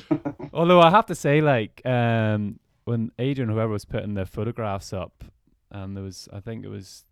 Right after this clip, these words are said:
Speaker 2: just before Billy had gone out, um, there was six people left in. Jesus,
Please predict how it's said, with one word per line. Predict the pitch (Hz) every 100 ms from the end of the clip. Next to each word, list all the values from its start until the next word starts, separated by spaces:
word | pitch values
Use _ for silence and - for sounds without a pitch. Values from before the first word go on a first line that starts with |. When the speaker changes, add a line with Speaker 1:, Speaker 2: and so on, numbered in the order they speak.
| _ _ _
Speaker 2:
just | _ 113
before | - 110 - 110 98
Billy | - 101 110
had | 110 - _ _
gone | 104 98
out, | 92 101 - - - - _ _
um, | 101 98 95 95
there | 92
was | -
six | - 143 -
people | - 110 - 98
left | 95 90 -
in. | 98 107 104 _ _ _ _ _ _ - - _ _ _ _
Jesus, | - 117 117 113 104 -